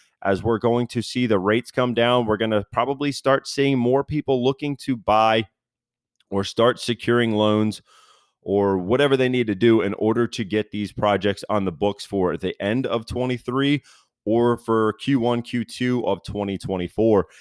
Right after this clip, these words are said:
And, uh, ultimately, I think that, uh, you know, the, the home builder stocks might be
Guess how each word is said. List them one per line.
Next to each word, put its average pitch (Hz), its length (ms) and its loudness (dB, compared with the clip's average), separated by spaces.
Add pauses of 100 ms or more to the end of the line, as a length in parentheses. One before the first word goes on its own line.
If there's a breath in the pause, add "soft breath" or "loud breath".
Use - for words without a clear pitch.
(320 soft breath)
And, 127 320 2
uh, 127 260 6
ultimately, 156 560 0
I 135 60 0
think 139 300 -2
that, 120 280 0
uh, 117 240 4
you 113 80 -2
know, 110 100 0
the, 98 200 -4
the 104 100 0
home 151 240 0
builder 170 240 0
stocks 135 400 -4
might 151 320 -6
be 156 320 0